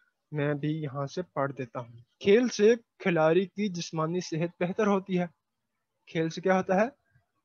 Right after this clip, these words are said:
खिलाड़ी की या इंसान की क्या होता है? जिस्मानी सेहत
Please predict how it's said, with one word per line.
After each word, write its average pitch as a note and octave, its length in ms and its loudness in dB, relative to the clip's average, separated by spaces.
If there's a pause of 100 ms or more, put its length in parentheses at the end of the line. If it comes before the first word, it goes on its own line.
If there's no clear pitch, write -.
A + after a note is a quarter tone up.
(100)
खिलाड़ी D#3+ 380 4
की F#3 380 -4
या F#3+ 60 -4
इंसान E3 480 -2
की F3 160 -8
क्या F3 180 0
होता E3+ 220 0
है? G#3+ 160 0 (260)
जिस्मानी D#3+ 500 -4
सेहत F3+ 400 0